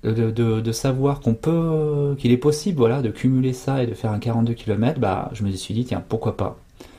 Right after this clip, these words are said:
Ça pourrait être, euh, un bon petit, euh, un bon petit retour à la, à la, à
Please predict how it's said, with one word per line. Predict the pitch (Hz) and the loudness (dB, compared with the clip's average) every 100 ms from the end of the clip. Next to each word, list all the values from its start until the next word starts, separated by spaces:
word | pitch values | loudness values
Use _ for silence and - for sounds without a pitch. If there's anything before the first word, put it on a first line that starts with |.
| - - | -20 -6
Ça | - | -2
pourrait | 95 107 104 | 0 2 2
être, | 113 - | 0 -2
euh, | 104 92 95 92 101 - _ - - - - - - | -2 -2 -2 -4 -8 -14 _ -20 -20 -20 -20 -20 -4
un | 113 | 0
bon | 110 127 | 4 4
petit, | 139 - 147 135 | 2 -2 0 2
euh, | 120 113 110 | 4 2 0
un | 107 117 | 2 2
bon | 123 | 2
petit | 143 - 135 | 0 2 2
retour | 123 127 139 131 120 - _ _ _ _ | 2 0 0 0 -2 -10 _ _ _ _
à | 107 | -2
la, | 107 101 98 98 98 95 98 - - - - - - - - - - | 0 0 -2 -2 -4 -6 -8 -16 -20 -20 -20 -20 -20 -20 -20 -20 -14
à | - | -4
la, | 101 | 0
à | 92 92 92 101 | 0 0 -2 -2